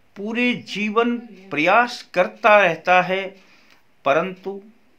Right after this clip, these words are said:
उसकी मंजिल उसे कभी प्राप्त नहीं होती है कि उसकी वास्तविक मंजिल है क्या, वह समझ ही नहीं पाता है।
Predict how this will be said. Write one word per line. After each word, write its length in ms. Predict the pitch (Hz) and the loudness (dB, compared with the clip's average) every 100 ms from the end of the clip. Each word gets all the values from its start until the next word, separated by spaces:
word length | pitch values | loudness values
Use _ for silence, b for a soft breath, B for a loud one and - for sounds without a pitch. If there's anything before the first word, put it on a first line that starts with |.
| _ _ _ - | _ _ _ -8
उसकी 500 | 202 - - 247 233 | -8 -10 -8 -6 -4
मंजिल 800 | 185 151 175 185 220 226 226 - b b b b b _ | -4 -4 -6 -6 -6 -6 -10 -18 b b b b b _
उसे 380 | 190 202 247 254 | -8 -6 -2 -2
कभी 560 | 254 175 160 202 208 214 | -2 -6 -4 -6 -6 -2
प्राप्त 460 | 156 175 185 - | 2 2 0 -6
नहीं 340 | 147 143 170 180 | -4 -4 -4 -6
होती 500 | 147 151 151 175 180 | -6 -10 -8 -6 -4
है 440 | 170 185 190 - _ _ - | 0 0 -2 -8 _ _ -16
कि 60 | 156 - | -14 -12
उसकी 440 | 165 - - 196 | -12 -12 -6 -6
वास्तविक 720 | 135 113 156 - - 190 196 | -2 0 0 -2 -8 -6 -6
मंजिल 480 | 139 147 156 165 143 | -6 -6 -4 -4 -6
है 280 | - 117 160 | -2 0 0
क्या, 320 | 160 156 151 | 0 0 0
वह 280 | 127 127 135 | 0 -4 -4
समझ 500 | 131 - 143 185 180 | -6 -8 -4 -4 -4
ही 440 | - 123 127 120 B B B B B | -8 -4 -4 -6 B B B B B
नहीं 640 | 123 120 156 170 208 175 - | -6 -4 -2 0 0 -2 -4
पाता 400 | 69 - 65 64 | -10 -8 -10 -10
है। 280 | 71 - | -12 -20